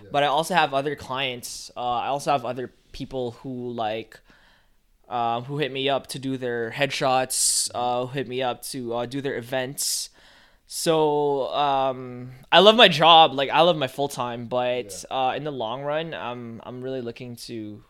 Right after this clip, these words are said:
Speaker 2: um, go forward into, go, go full time in photography. It's just,
Speaker 1: Yeah.
Speaker 2: just a matter of timing, I guess.
Speaker 1: Cool, cool. So you're looking to make photography the full gig. Um,
Speaker 2: Yeah, man.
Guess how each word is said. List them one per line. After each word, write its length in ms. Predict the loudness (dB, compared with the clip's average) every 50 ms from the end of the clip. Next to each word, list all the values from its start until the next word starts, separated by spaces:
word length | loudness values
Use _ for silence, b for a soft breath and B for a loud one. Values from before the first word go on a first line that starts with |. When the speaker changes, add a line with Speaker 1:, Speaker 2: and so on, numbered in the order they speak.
| _ -18 -12
Speaker 2:
um, 440 | -10 -8 -8 -8 -10 -12 -16 -18 -20 -20 _ b b b b b b b b b b -8
go 100 | -6 -6
forward 520 | -8 -8 -6 -4 -2 -2 -2 -2 -4 -6
into, 720 | -8 -10 -10 -8 -10 -12 -12 -10 -10 -8 -8 -8 -10 -10 -8
go, 140 | -6 -4
go 160 | 0 2 2 2
full 240 | 2 0 -2 -2 -2
time 300 | -2 -4 -4 -4 -4 -6
in 80 | -8
photography. 540 | -12 -12 -10 -8 -6 -6 -6 -8 -10 -10 -10
It's 100 | -10 -10 -10
just, 280 | -10 -10 -10 -12 -14
Speaker 1:
Yeah. 100 | -14 -18 B B B -18
Speaker 2:
just 140 | -14 -12 -8
a 40 |
matter 180 | -6 -6 -6 -6
of 80 | -8 -10
timing, 340 | -12 -14 -12 -12 -14 -16 -16 -18
I 60 | -16
guess. 440 | -16 -16 -16 -14 -16 -16 -16 -16 -16
Speaker 1:
Cool, 140 | -16 -18 -18 -18 -20 -20
cool. 220 | -20 -18 -18 -18 -18 -20
So 200 | -20 -18 -12 -10
you're 420 | -8 -6 -6 -6 -6 -6 -8 -10 b b b b b b -16
looking 260 | -14 -12 -10 -8 -6
to 80 | -6 -6
make 520 | -6 -6 -6 -8 -10 -14 -20 -20 -20 -20 -20
photography 600 | -20 -18 -14 -10 -8 -8 -8 -8 -12 -14 -14 -16
the 100 | -14 -16
full 240 | -14 -12 -12 -12 -12
gig. 320 | -12 -14 -14 -14 -16 -18 _ -20 -20 -20 b b b b b b b b b _ _
Um, 420 | -16 -14 -12 -12 -12 -12 -14 -14 -14
Speaker 2:
Yeah, 140 | -16 -16 -16
man. 140 | -18 -20 -20